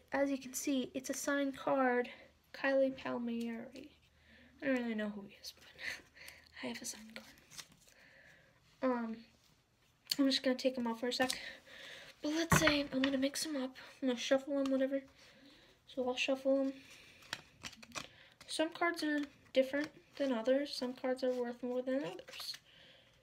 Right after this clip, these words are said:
So, shit. All right. So let's say I was picking one. If I was picking it right now. So I was picking it right now,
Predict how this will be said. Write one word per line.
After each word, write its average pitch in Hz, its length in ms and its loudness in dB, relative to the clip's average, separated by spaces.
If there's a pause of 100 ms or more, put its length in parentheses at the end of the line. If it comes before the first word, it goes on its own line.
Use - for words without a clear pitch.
(640)
So, - 220 -16 (1000)
shit. - 300 -2 (1600)
All - 60 0
right. - 160 -2 (1000)
So 302 400 0
let's 311 220 -2
say 285 400 4
I 269 60 2
was 262 140 0
picking 269 460 2
one. 233 300 -2 (180)
If - 80 -6
I 269 40 4
was 269 120 2
picking 277 360 0
it 262 140 -2
right 240 340 -2
now. 240 80 -10 (1200)
So 320 100 2
I - 40 6
was - 80 4
picking 302 260 4
it 254 220 6
right 247 240 4
now, - 200 -8